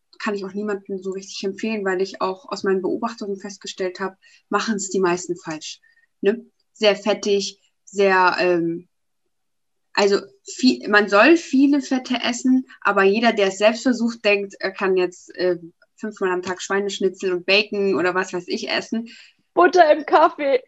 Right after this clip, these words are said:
Speaker 2: Oh!
Speaker 1: Und das, und das ist ja von der Vorstellung her schon eigentlich von der, wenn man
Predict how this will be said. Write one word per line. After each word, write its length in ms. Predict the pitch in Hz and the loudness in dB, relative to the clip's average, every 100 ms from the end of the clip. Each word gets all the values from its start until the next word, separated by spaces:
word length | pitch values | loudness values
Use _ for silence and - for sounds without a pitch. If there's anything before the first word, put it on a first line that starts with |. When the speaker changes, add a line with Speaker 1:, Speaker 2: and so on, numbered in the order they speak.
| - | 2
Speaker 2:
Oh! 460 | 381 403 403 381 | 6 6 6 6
Speaker 1:
Und 140 | 370 349 | 6 6
das, 180 | 311 320 | 6 4
und 320 | 320 285 285 | 2 4 6
das 140 | 311 | 6
ist 140 | 320 339 | 6 4
ja 140 | 311 | 4
von 160 | 294 311 | 4 4
der 140 | 277 | 4
Vorstellung 800 | 262 277 311 311 294 294 302 294 | 6 6 6 4 2 4 6 6
her 260 | 294 294 | 6 6
schon 380 | 285 302 294 285 - | 4 2 4 4 4
eigentlich 460 | 226 269 285 254 | 4 4 2 0
von 220 | 262 269 | 2 4
der, 220 | 254 247 - | 6 4 2
wenn 120 | 240 | 4
man 240 | 254 240 | 4 4